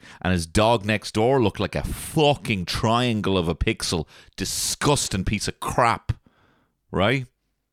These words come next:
When they look like that in real life and they're going to see Chris Evans' chiseled chin and some of the most impressive visual effects for a Pixar mo-, for an animated movie, is he not looking in the mirror? Is, is, is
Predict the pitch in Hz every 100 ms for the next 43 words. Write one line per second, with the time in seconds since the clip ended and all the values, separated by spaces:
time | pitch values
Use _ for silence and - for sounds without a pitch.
0 | _ _ _ _ _ _ _ 117 123 165
1 | 196 196 165 175 160 131 135 151 135 101
2 | 85 - - - - 117 135 135 139 120
3 | - 123 - 147 139 127 113 104 - -
4 | - 131 117 104 - 123 101 67 _ _
5 | - - 95 123 123 117 117 117 101 120
6 | 120 107 90 - 92 120 107 110 101 120
7 | 98 - - 110 117 117 117 98 82 -
8 | 110 110 107 101 87 92 76 - - _
9 | _ _ _ _ _ _ _ _ _ -
10 | 127 190 165 160 180 160 123 131 127 143
11 | 151 87 - _ _ _ - 131 117 127
12 | 120 - 113 117